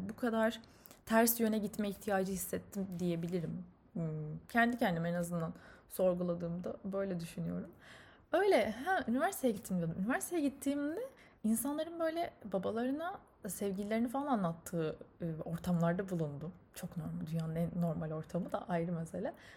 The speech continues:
Hani öyle insanlarla tanışınca böyle şey, "Nasıl yani? Babana sevgili mi anlatıyor?" Nasıl, nasıl? O kadar ütopikti ki. Ondan sonra şunu fark ettim. Galiba bizim evde bir, ım, farklılık var, bir anormallik var. Hani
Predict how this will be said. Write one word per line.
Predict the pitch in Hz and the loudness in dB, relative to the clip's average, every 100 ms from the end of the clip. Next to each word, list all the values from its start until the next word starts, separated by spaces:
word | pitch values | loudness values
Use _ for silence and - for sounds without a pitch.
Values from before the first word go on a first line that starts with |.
| - | -4
Hani | 220 - | -2 2
öyle | 254 294 | 0 0
insanlarla | 269 285 294 302 | 0 -2 -2 -2
tanışınca | 285 285 302 359 | 0 -2 -2 -2
böyle | 294 | -2
şey, | 254 180 - | 0 -2 0
"Nasıl | 196 180 175 | 0 0 0
yani? | 175 180 180 - - - | -2 -2 -4 -6 -18 -2
Babana | 180 170 160 | 0 2 0
sevgili | - 160 160 160 | -2 -2 -2 -4
mi | 254 | -4
anlatıyor?" | 208 - - - - - | -6 -10 -14 -14 -20 -2
Nasıl, | 180 175 170 | 2 2 0
nasıl? | 165 - - - - | -4 -6 -16 -20 -10
O | |
kadar | 214 254 | 0 0
ütopikti | 247 262 269 - - | 0 -4 -4 -4 -4
ki. | - 294 - - - - - - - | 2 2 2 -4 -20 -20 -20 -2 6
Ondan | 339 427 523 | 6 4 -2
sonra | 370 427 | 0 0
şunu | 403 330 | 0 -4
fark | 294 220 185 - | -2 -2 -2 -6
ettim. | - - 190 - | -8 -10 -14 -6
Galiba | 480 523 247 214 | -4 2 2 4
bizim | 285 415 | -2 0
evde | 294 233 254 | -2 0 0
bir, | 254 262 - - - - - - - - | 0 -4 -8 -20 -20 -20 -20 -20 -20 -4
ım, | 220 233 233 | 0 2 2
farklılık | 233 269 302 - 302 285 - | 0 -4 -6 -2 -2 -2 -2
var, | 180 170 | -2 -2
bir | 294 - | -2 4
anormallik | 247 262 254 226 208 196 - | 6 6 4 2 0 -2 -6
var. | - 175 | -8 -6
Hani | 185 165 | -2 -2